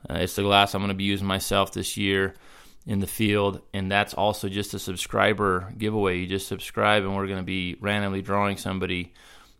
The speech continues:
on the Alpha Bow Hunting YouTube channel. Thanks again for sticking with us. Thanks again for, for supporting the,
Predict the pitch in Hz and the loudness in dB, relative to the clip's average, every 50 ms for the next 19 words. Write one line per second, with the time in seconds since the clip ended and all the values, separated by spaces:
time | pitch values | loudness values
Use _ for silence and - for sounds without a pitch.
0 | - - - - 95 95 92 92 90 92 - 87 92 92 - 92 92 92 92 92 | -20 -18 -10 -4 -4 -2 0 0 0 2 4 4 4 4 2 0 0 0 0 2
1 | 92 92 92 92 92 95 90 - - 92 - - 92 90 90 92 87 90 98 - | 0 -2 -2 -2 -2 -4 -4 -6 -8 -8 -6 -4 -4 -2 -2 -2 -4 -6 -6 -10
2 | - - - - - - - - - - - - _ _ _ _ _ _ - - | -16 -20 -20 -20 -20 -20 -20 -20 -20 -20 -20 -20 _ _ _ _ _ _ -20 -20
3 | _ _ _ _ _ _ - - - - - - - - 196 - - - - - | _ _ _ _ _ _ -18 -14 -12 -12 -12 -12 -14 -16 -18 -20 -20 -20 -20 -20
4 | _ - - 135 139 135 - 147 135 127 131 131 131 131 127 123 - 110 - 139 | _ -2 0 2 2 2 2 2 4 6 6 6 6 6 4 2 0 -2 2 2
5 | 131 123 131 123 123 131 131 131 131 131 127 127 123 - - - - - - _ | 2 4 4 4 6 6 6 6 8 8 8 8 6 2 -2 -8 -12 -18 -10 _
6 | - 117 120 120 - - 117 117 120 120 117 - - 120 113 110 110 98 - - | 0 2 2 2 0 0 0 2 4 2 2 2 2 4 6 6 6 4 2 -2
7 | - - - - - - - - - 123 120 117 113 113 110 110 110 107 107 - | -6 -6 -4 -4 -2 0 2 4 6 6 6 6 4 4 4 4 4 4 2 0